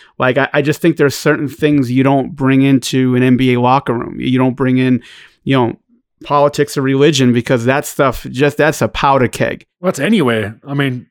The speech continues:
Speaker 2: politics,
Speaker 1: Yeah.
Speaker 2: religion, and money, right? Don't bring those up at a,
Speaker 1: Yeah.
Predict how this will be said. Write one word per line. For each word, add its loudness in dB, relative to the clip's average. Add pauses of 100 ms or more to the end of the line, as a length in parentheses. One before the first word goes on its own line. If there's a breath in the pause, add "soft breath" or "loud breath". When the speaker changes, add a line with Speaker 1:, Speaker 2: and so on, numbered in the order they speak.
(100)
Speaker 2:
politics, 0
Speaker 1:
Yeah. 2
Speaker 2:
religion, 0
and -2
money, 0
right? 0
Don't -4
bring -2
those 0
up 0
at 0
a, 2
Speaker 1:
Yeah. 2